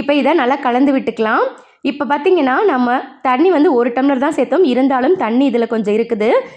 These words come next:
இதை இப்போ வேறொரு பேனுக்கு நம்ம இதை மாத்திட்டு தண்ணி எல்லாத்தையுமே நம்ம ட்ரை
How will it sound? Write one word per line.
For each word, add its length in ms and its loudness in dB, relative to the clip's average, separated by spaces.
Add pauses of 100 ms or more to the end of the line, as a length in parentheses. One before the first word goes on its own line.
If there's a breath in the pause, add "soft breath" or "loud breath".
(260 loud breath)
இதை 160 2 (560)
இப்போ 180 -2 (100)
வேறொரு 300 2 (380)
பேனுக்கு 400 0
நம்ம 180 0
இதை 180 0
மாத்திட்டு 420 -2 (540 loud breath)
தண்ணி 320 4
எல்லாத்தையுமே 540 0 (100)
நம்ம 240 0 (120)
ட்ரை 140 0